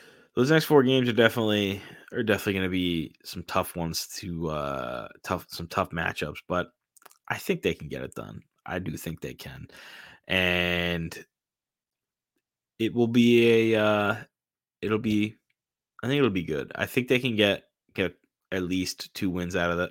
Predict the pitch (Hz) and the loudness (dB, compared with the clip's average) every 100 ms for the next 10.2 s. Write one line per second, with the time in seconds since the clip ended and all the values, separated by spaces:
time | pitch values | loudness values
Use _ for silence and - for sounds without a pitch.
0 | 92 101 98 101 104 - 107 - 117 120 | -2 0 2 2 2 0 -2 -2 2 2
1 | 127 123 - - - - - - - - | 2 -4 -16 -20 -20 -20 -20 -20 -20 -8
2 | - 87 80 76 71 76 - _ _ _ | 0 2 2 -2 -6 -12 -16 _ _ _
3 | 82 104 - - 107 113 - _ - - | -2 -2 -4 -10 -10 -12 -16 _ -4 -4
4 | - - - - - - 127 151 160 165 | -4 -8 -16 -20 -20 -2 6 8 10 8
5 | 165 165 143 143 135 123 - 147 147 143 | 8 4 6 4 4 2 6 6 6 6
6 | 135 123 143 135 - 135 120 98 87 85 | 6 6 4 4 6 6 8 6 4 4
7 | 110 - 123 123 117 - 117 113 110 - | 2 -2 0 0 0 -4 -4 -2 -2 -2
8 | 113 104 104 92 104 - 107 101 104 - | -4 -2 -2 -2 -2 0 0 0 -2 -12
9 | - - - - _ - 92 90 87 85 | -20 -20 -20 -20 _ 2 4 4 2 -2
10 | 82 85 | -6 -10